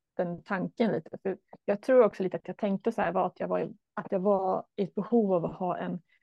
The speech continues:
klar målbild. Liksom jag var, jag var i behov av att ha någonting som var väldigt tydligt och konkret och som andra skulle tycka liksom var, eh, på något sätt, vad ska man säga, eh, ty-, accepterat i dagens samhälle. För jag kände att,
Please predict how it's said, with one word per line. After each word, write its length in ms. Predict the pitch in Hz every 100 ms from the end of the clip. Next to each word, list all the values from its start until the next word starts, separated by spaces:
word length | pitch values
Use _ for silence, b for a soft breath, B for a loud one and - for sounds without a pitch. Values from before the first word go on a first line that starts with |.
| _ _
klar 300 | - 190 175
målbild. 720 | 185 196 170 170 233 214 190
Liksom 220 | 165 165
jag 100 | 180
var, 200 | 170 190 - _ _ _ _ -
jag 220 | 214 220
var 60 | 220
i 60 |
behov 380 | 208 214 262 220
av 60 | 190
att 60 |
ha 120 | 196
någonting 320 | 185 170 180 165
som 140 | 180
var 120 | 175
väldigt 400 | 175 175 170 -
tydligt 460 | 220 185 175 185 180
och 80 | 175
konkret 460 | 180 - 208 196
och 80 | -
som 140 | 185
andra 360 | 202 190 196 226
skulle 240 | 226 196
tycka 300 | 170 165 -
liksom 280 | 165 190 180
var, 180 | 180 185 - b b b b -
eh, 640 | 180 180 180 180 180 165
på 120 | -
något 120 | 185
sätt, 160 | - 180 -
vad 80 | 185
ska 120 | 185
man 120 | 180
säga, 360 | - 190 180 180 _ _ _
eh, 280 | 185 180 185
ty-, 180 | - -
accepterat 840 | 208 208 - 202 - 339 233 180 214
i 40 |
dagens 360 | 190 196 208 214
samhälle. 460 | 240 220 254 180
För 80 | 175
jag 80 | 190
kände 220 | 202
att, 60 | 190